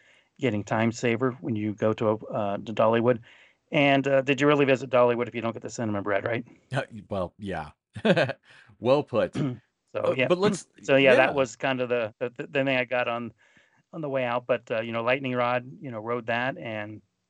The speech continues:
Speaker 1: you know, tremendous coaster. I was asked, I, I posted some, you know, pictures on, on X and Facebook and, uh, was asking people what their favorite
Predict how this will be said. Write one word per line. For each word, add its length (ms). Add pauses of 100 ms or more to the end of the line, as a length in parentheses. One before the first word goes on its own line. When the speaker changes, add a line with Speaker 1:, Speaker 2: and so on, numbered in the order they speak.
(480)
Speaker 1:
you 80
know, 80
tremendous 420
coaster. 500 (880)
I 80
was 160
asked, 520 (300)
I, 120
I 180 (140)
posted 320
some, 520
you 100
know, 120
pictures 480
on, 460
on 160
X 440
and 300
Facebook 540
and, 200 (680)
uh, 260 (300)
was 100
asking 360
people 220
what 140
their 140
favorite 420